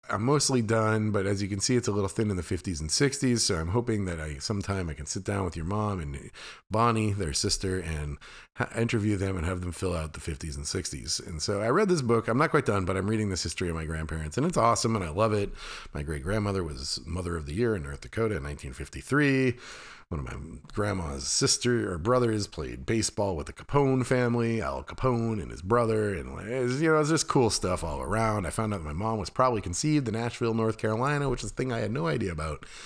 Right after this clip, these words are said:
Um, and, you know, so I'm reading it all, and I'm like, last year, my mom and Bonnie went and stayed for a month with him in Wisconsin, and I was like, "I hope those interviews happened," you know? So I talked to my mom last night. She's like, "No, we didn't get around to it." I'm like, "Ugh." 'Cause if the interviews happened, I was, like, gonna just offer. I was like,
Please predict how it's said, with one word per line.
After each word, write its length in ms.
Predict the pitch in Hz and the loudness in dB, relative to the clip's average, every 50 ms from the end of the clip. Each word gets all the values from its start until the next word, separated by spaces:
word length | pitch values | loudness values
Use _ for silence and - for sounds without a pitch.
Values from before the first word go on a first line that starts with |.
| - - - - - - - - - - | -14 -14 -14 -14 -16 -16 -18 -16 -6 -2
Um, 560 | 113 117 117 117 113 110 110 107 107 113 - - _ _ _ _ _ _ - - - | 0 2 4 4 2 2 0 -2 -2 -6 -8 -14 _ _ _ _ _ _ -6 0 2
and, 160 | 156 160 160 | 2 4 4
you 80 | 170 196 | 4 6
know, 160 | 190 165 151 | 6 6 6
so 140 | 131 147 156 | 6 6 4
I'm 160 | 151 147 160 | 4 4 2
reading 380 | 175 175 165 190 247 247 190 147 | 2 2 2 2 2 4 4 6
it 80 | 123 | 6
all, 180 | 117 107 110 110 | 6 6 6 6
and 100 | 113 123 | 4 4
I'm 100 | 127 123 | 4 4
like, 200 | 127 117 123 127 | 2 2 0 0
last 320 | 131 151 170 156 - - | 2 2 2 2 0 0
year, 240 | 139 143 170 170 123 | 2 2 4 4 4
my 140 | 107 110 110 | 4 2 2
mom 240 | 110 117 120 113 107 | 2 2 2 2 2
and 100 | 104 95 | 0 2
Bonnie 380 | 101 107 117 117 104 92 92 | 2 2 2 2 2 0 0
went 200 | 92 98 107 110 | -2 -2 -4 -4
and 120 | 98 90 82 | -4 -6 -6
stayed 280 | - - 92 90 85 | -4 -2 -2 -2 -2
for 120 | - 107 101 | -2 -2 -2
a 20 | |
month 240 | 87 76 78 85 - | -2 -2 -4 -4 -6
with 140 | 90 76 76 | -6 -4 -4
him 260 | 82 73 69 80 98 | -4 -4 -2 -4 -6
in 180 | - 82 76 | -6 -6 -6
Wisconsin, 560 | 76 73 - - 90 69 67 69 - 76 90 113 | -4 -6 -6 -6 -6 -6 -6 -6 -6 -4 -4 -4
and 220 | - - 85 78 | -4 -4 -4 -6
I 60 | 78 | -4
was 100 | 90 95 | -4 -6
like, 180 | 101 - - - | -6 -6 -6 -6
"I 40 | 67 | -6
hope 260 | - - 135 143 - | -2 -2 -2 0 2
those 180 | 147 139 120 | 0 0 2
interviews 460 | 117 - 160 196 196 131 85 76 71 73 | 0 2 2 2 2 2 0 -2 -2 -4
happened," 340 | 73 64 62 - - - | -4 -4 -6 -8 -10 -8
you 80 | 78 80 | -8 -6
know? 220 | 73 87 101 117 | -6 -4 -4 -4
So 140 | 117 - 101 | -2 -2 -4
I 20 | 95 | 0
talked 200 | - 131 123 110 | 2 2 2 4
to 60 | 113 | 2
my 60 | 98 | 0
mom 220 | 90 101 107 101 | 0 0 0 -2
last 180 | 90 82 82 - | -2 -4 -4 -4
night. 160 | 95 85 82 | -6 -4 -4
She's 140 | - 110 113 | -2 0 0
like, 100 | 117 117 | 0 2
"No, 240 | 139 143 143 143 143 | 2 2 4 4 4
we 80 | 151 | 4
didn't 160 | 156 165 160 139 | 4 4 4 4
get 100 | 120 101 | 4 2
around 260 | 92 90 87 85 80 | 2 0 0 -2 -2
to 120 | - 85 | -4 -4
it." 60 | 82 | -6
I'm 60 | 85 85 | -6 -8
like, 160 | 87 - - - | -10 -10 -10 -8
"Ugh." 300 | - - - - - - _ - - - - - - - - - - | -8 -6 -6 -8 -10 -12 _ -16 -16 -14 -14 -12 -14 -14 -16 -10 -2
'Cause 140 | - 139 117 | 2 2 4
if 80 | 127 123 | 4 4
the 100 | 135 175 | 4 4
interviews 300 | 240 262 165 127 101 104 | 6 6 4 4 4 4
happened, 280 | 95 92 87 101 92 | 2 2 0 0 -2
I 60 | 90 | -2
was, 140 | 90 87 90 | -2 -2 -2
like, 160 | 95 90 80 | -2 -2 -2
gonna 160 | 95 98 87 82 | -4 -4 -4 -4
just 180 | 85 82 - - | -4 -6 -4 -2
offer. 400 | 95 101 101 - - 62 58 60 | -2 -2 -2 -2 -4 -6 -6 -6
I 60 | 78 | -6
was 140 | 90 82 82 | -6 -6 -6
like, 200 | 76 67 - | -8 -8 -10